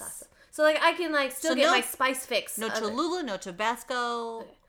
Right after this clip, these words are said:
Speaker 2: no Sriracha.
Speaker 1: But what about, like, chili peppers? Can I just, like, bite into a chili pepper?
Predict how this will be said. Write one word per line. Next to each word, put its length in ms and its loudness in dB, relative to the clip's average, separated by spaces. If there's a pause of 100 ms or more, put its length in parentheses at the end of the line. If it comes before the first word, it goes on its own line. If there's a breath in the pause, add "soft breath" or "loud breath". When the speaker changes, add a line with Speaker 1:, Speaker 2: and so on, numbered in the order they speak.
(140)
Speaker 2:
no 480 -6
Sriracha. 1160 -4 (960)
Speaker 1:
But 180 4
what 140 4
about, 140 4
like, 140 0 (320)
chili 240 0
peppers? 440 -8 (380)
Can 120 -14
I 80 -8
just, 140 -14
like, 260 -8
bite 180 0
into 180 -2
a 40 -4
chili 200 -6
pepper? 360 -4